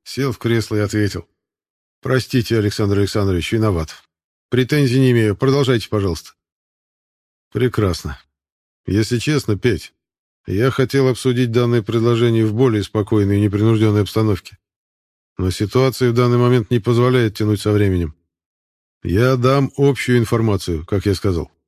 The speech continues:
За остальным обратишься к Воронову. С сегодняшнего дня твой уровень доступа к информации первой категории А А А. Он временный, на тот срок, пока ты будешь принимать решение для себя.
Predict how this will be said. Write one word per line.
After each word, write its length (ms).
За 240
остальным 460
обратишься 600
к 80
Воронову. 480
С 140
сегодняшнего 600
дня 220
твой 220
уровень 360
доступа 400
к 60
информации 680
первой 400
категории 600
А 300
А 260
А. 260
Он 220
временный, 640
на 160
тот 220
срок, 260
пока 260
ты 120
будешь 280
принимать 380
решение 400
для 120
себя. 300